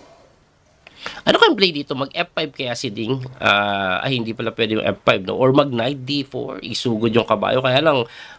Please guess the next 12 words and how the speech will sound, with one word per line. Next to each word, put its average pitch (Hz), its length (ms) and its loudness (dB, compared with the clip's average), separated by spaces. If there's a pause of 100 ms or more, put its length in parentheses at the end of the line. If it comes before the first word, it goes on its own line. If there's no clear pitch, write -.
(340)
ah, 104 800 2 (720)
wala 113 240 6
namang 120 240 2
gagawin 113 480 2
yung 123 80 2
knight. 147 180 0
Mukha 104 300 -2
lang 110 160 0
na-centralize. 107 800 0
Grabe 226 880 8
naman 170 480 -4
yan! 147 640 -2